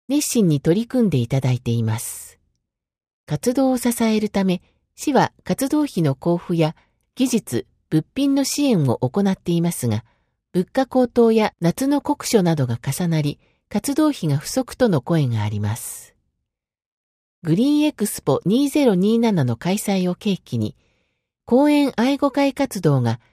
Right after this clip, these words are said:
より活発になるよう支援すべきです。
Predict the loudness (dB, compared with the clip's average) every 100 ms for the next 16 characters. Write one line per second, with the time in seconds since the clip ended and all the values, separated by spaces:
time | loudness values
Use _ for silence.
0 | _ 0 0 0 -2 -4 -2 -6 -2 0
1 | 0 0 0 2 2 0 -2 -6 0 0
2 | 0 -4 -4 -4 -4 -4 -4 -8 -14 -18